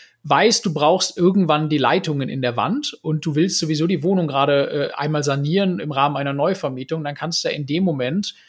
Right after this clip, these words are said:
äh, die Schlitze einmal machen und da irgendwas in der Wand verändern und, äh, danach einmal drüber streichen, dat-, statt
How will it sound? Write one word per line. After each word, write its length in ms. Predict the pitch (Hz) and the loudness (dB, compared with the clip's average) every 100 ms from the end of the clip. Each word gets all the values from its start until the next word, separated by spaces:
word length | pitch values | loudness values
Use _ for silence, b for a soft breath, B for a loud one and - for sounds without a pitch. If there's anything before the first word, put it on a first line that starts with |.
| b b | b b
äh, 580 | - 139 135 139 139 143 | -10 -4 -4 -2 -6 -6
die 120 | 143 | -6
Schlitze 440 | - 175 190 - 160 | -2 0 0 0 0
einmal 220 | 135 135 | 0 0
machen 340 | 123 - 214 | -2 -2 -2
und 160 | 175 147 | -2 -2
da 80 | 147 | 0
irgendwas 400 | 151 156 139 - | -2 -2 -4 -4
in 160 | 151 | -6
der 140 | 139 127 | -2 0
Wand 200 | 139 160 | 0 -2
verändern 600 | - 139 135 135 185 196 | -4 -4 -4 -2 0 -2
und, 340 | - 147 143 | -4 -8 -6
äh, 320 | 123 135 135 139 | -4 -2 -4 -4
danach 420 | 127 143 143 165 | -2 0 0 0
einmal 240 | 151 143 131 | -2 -4 -4
drüber 240 | 143 143 | -2 -2
streichen, 480 | - - 135 139 151 | -2 -2 -4 -4 -6
dat-, 180 | 135 - | -8 -6
statt 280 | - 147 | -4 -4